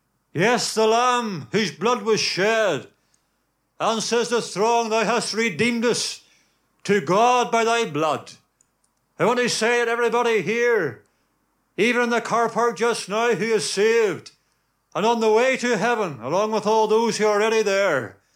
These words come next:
every single one of us without exception owes our salvation to the precious blood of Christ.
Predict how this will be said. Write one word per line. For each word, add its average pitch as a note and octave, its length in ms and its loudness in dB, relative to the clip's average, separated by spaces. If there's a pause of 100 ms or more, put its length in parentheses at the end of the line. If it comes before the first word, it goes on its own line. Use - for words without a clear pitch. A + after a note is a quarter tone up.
(580)
every A#3+ 300 0
single B3 420 0
one A#3+ 160 2
of A#3 100 0
us A#3+ 160 0
without A3+ 320 0
exception G#3+ 840 -4 (720)
owes A#3+ 340 2
our A#3+ 140 2
salvation A#3 920 0 (680)
to E3 100 -4
the D#3 140 0
precious G#3+ 540 0
blood G#3+ 240 0
of A3 160 -2
Christ. D#3 640 -4